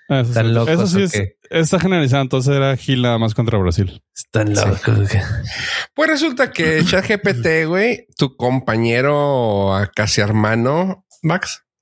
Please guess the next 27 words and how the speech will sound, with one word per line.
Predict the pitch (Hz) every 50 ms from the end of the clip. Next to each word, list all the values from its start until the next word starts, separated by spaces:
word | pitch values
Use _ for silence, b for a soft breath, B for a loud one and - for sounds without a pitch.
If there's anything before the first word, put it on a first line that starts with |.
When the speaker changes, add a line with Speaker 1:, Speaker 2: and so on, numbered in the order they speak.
| _ _ _ _ _ _ _ _ - - - - B B B B B B B B B B B B
Speaker 3:
eh, | - 123 131 135 139 139 135 135 139 139 127 87 - - -
quiere | - 202 214 220 247 254 262 262 240 254 _ _ _ _ _ _ _ _ _
tener | - 202 202 226
acceso | 233 233 - 254 - -
a | 247
tu | - 247 214
banco, | 214 247 302 294 - 320
güey. | 294 277 277 254 - - _ _ _ _ _ -
¿Por | - 98 95 90 - -
qué | - 127 123
no, | 131 143 170 202 233
güey? | 233 226 226 226 - - - - 113
Speaker 2:
Estará | 117 - - 110 104 104 101 101 104
loco. | 101 104 107 101 - - - 117 110 - - - _ _ _ _ _ _ _ b b b b b b - - - - -
Speaker 3:
Pues | 175 160 -
OpenAI | 190 - 170 202 208 202 202 196 180 170 175 175
lanzó | 165 156 147 - 151 135
la | 131 135 147 156 151 151 147 147 143 135 123 117 117 -
función | - 117 - - 123
de | 127 135
finanzas | - 131 117 110 110 - -
personales | - 139 135 - 120 110 107 127 165 - - B B B B B B B
que | - 131
conecta | - 139 127 123 131 165 160
tus | - 151 123 -
cuentas, | - 139 131 - - 160 - -
ah, | 165 143 131 120 113 104 92 87 85 -